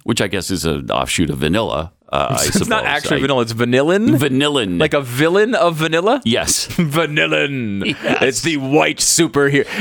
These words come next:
Speaker 2: It's the white, uh, uh, villain in a superhero movie.
Speaker 1: Vanillin.
Speaker 2: Vanillin.
Speaker 1: It does sound like
Speaker 2: it's,
Speaker 1: that.
Speaker 2: this is the new, uh, villain in the Black Panther series.
Speaker 1: <laughs>
Speaker 2: Coming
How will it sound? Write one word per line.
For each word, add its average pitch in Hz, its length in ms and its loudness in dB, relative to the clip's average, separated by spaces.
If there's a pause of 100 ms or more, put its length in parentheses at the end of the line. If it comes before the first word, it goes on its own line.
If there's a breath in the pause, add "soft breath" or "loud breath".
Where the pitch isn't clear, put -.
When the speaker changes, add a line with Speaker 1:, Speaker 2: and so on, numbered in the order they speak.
Speaker 2:
It's 170 120 2
the 185 140 2
white, 185 460 2
uh, - 20 -2
uh, 135 1000 4
villain 151 360 2
in 135 140 0
a 127 160 4
superhero 113 560 2
movie. 90 220 0
Speaker 1:
Vanillin. 123 360 0
Speaker 2:
Vanillin. 135 580 0 (340 soft breath)
Speaker 1:
It 127 140 2
does 156 200 -2
sound 165 200 0
like 131 120 2
Speaker 2:
it's, 151 80 -4
Speaker 1:
that. - 160 -2
Speaker 2:
this 170 140 2
is 180 120 0
the 180 120 0
new, 180 440 4
uh, 135 280 2
villain 143 400 2
in 131 100 0
the 123 80 2
Black 123 460 -2
Panther 131 360 0
series. 98 520 2
Speaker 1:
<laughs> - 300 0
Speaker 2:
Coming 160 340 2